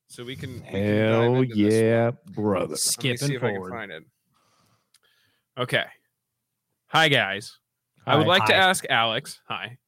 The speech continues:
Speaker 1: which Christmas movie does he consider the best Christmas movie ever? I think Elf and Fred Claus are the best. Apparently, amongst my family, I'm in the minority.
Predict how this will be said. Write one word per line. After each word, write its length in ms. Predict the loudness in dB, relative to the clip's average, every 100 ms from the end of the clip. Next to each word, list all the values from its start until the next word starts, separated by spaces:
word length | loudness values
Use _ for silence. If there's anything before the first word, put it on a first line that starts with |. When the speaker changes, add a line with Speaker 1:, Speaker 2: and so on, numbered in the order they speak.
| _ _ _ -20 _ _
Speaker 1:
which 280 | -2 -2 -2
Christmas 520 | -2 -2 0 -4 -4
movie 260 | -4 -4 -4
does 180 | -6 -6
he 100 | -8
consider 400 | -8 -6 -6 -4
the 140 | -6
best 480 | -8 -8 -8 -10 -12
Christmas 440 | -6 -6 -4 -8
movie 300 | -6 -6 -4
ever? 320 | -4 -4 -16 _ _ _ _
I 100 | -4
think 240 | -4 -6 0
Elf 300 | 2 2 -2
and 180 | -12 -10
Fred 300 | -4 -4 -2
Claus 340 | -2 0 0
are 60 | -4
the 80 |
best. 420 | -8 -8 -8 -10 -18
Apparently, 480 | -20 -4 -2 -2 -4
amongst 340 | -4 -8 -8
my 120 | -10 -8
family, 380 | -6 -6 -6
I'm 140 | -8 -10
in 60 |
the 80 | -12
minority. 560 | -12 -8 -6 -8 -12